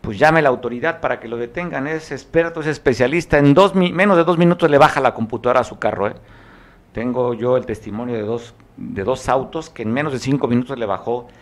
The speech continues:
la computadora. Afortunadamente denunció llegar a esta fotografía de este ladrón de autopartes de computadoras, se especializa en Costa Azul. Tenga cuidado, así es que esté alerta,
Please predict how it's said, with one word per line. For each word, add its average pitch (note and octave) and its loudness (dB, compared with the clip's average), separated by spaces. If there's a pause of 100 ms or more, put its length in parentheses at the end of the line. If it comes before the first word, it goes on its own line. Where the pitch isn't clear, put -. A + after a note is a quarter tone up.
(260)
la F2+ -8
computadora. B2 -4
Afortunadamente A#2+ -8
denunció A2 -8
llegar A2 -6
a - -4
esta A2+ -10
fotografía D3+ -6 (600)
de A2+ -8
este - -8
ladrón B2 0
de B2+ -2
autopartes C3 0 (140)
de C3 -2
computadoras, C#3 -2
se A#2 -6
especializa A#2 -6 (520)
en A2+ -8
Costa A2+ -8
Azul. B2+ -8 (180)
Tenga C#3 4
cuidado, B2 2 (180)
así G#2+ -8
es A#2 -12
que C3 -10
esté B2+ -4
alerta, E3+ 2